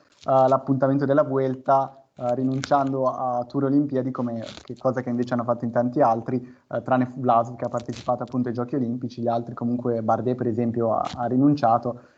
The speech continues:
insomma avrebbero avuto tempo per cercare di prepararsi. Come vedi invece i valori in gioco per quanto riguarda la classifica generale? Perché chiaramente, eh, il,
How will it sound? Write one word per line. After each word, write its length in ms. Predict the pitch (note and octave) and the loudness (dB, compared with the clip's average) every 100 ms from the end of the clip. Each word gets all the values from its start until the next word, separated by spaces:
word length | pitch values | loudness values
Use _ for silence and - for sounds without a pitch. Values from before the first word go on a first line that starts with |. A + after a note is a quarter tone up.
| _ - | _ -8
insomma 260 | B2+ B2 | 0 2
avrebbero 340 | A2+ B2 B2 B2 | 4 2 2 2
avuto 400 | B2 B2 B2 A#2+ | 2 0 0 0
tempo 240 | B2 B2 | 0 -2
per 140 | A#2+ | -4
cercare 260 | A#2+ B2 B2+ | -6 -2 -2
di 80 | A#2+ | -2
prepararsi. 540 | B2 A#2+ A2+ - B2 - _ _ | -2 0 0 -4 -8 -8 _ _
Come 200 | - B3+ | 0 2
vedi 180 | B3+ A3 | 2 2
invece 580 | E3 G#3 - G#3+ G3+ - | 4 2 2 2 2 -2
i 80 | E3 | 2
valori 340 | D#3+ F3+ F#3+ | 4 6 4
in 120 | F3 | 2
gioco 340 | D3+ F3 G#3+ F#3+ | 2 4 2 0
per 100 | D3+ | 0
quanto 300 | D#3+ E3+ E3 | 0 0 -2
riguarda 340 | C#3+ D#3+ D#3+ | 2 2 4
la 80 | D3+ | 0
classifica 580 | D3 C#3 - C#3+ C#3+ C3+ | 0 -4 -4 -10 -6 -6
generale? 500 | C3 C3+ C3 A#2+ A#2+ | -4 -2 0 0 -2
Perché 280 | B2+ C3 B2 | -8 -8 -2
chiaramente, 760 | C#3 C3+ D#3+ F#3 F3+ - - _ _ _ | 2 2 2 0 -2 -4 -10 _ _ _
eh, 320 | D#3+ D3+ C#3 C3 | -20 -16 -12 -4
il, 580 | B2 B2 B2 A#2+ A#2 | 0 2 2 2 -2